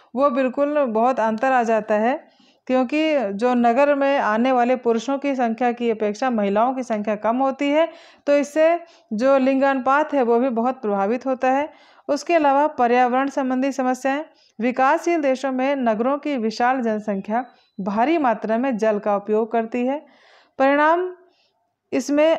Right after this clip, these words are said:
असाधारण कमी होती जा रही है। पीने के लिए, घरेलू और औद्योगिक उपयोग के लिए नगरों में जल की भारी कमी है। घरों और उद्योगों में पारस्परिक ईंधन के उपयोग से वायु प्रदूषण बढ़ रहा है।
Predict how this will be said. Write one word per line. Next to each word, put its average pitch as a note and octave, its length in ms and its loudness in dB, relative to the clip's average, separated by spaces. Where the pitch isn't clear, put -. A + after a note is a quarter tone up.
असाधारण B3+ 760 0
कमी A#3+ 220 4
होती G3+ 320 0
जा F3+ 180 -2
रही F3 200 -4
है। E3+ 200 -12
पीने D4+ 340 0
के D#4 140 -2
लिए, C4 220 2
घरेलू A3 460 0
और C4+ 200 2
औद्योगिक A3+ 520 0
उपयोग G#3+ 400 -4
के G#3 100 -2
लिए B3+ 160 0
नगरों A3 340 0
में B3 180 -2
जल G#3 200 0
की A3+ 160 -4
भारी G3 320 -2
कमी G3+ 300 -2
है। C#4+ 240 -2
घरों C4 340 2
और C4 300 2
उद्योगों A#3 540 0
में D4 160 0
पारस्परिक A#3 720 0
ईंधन A#3 400 0
के C4+ 260 -2
उपयोग B3 400 0
से C4+ 160 -2
वायु A3 300 2
प्रदूषण G#3+ 460 -2
बढ़ B3+ 180 0
रहा B3+ 160 0
है। C4 220 -4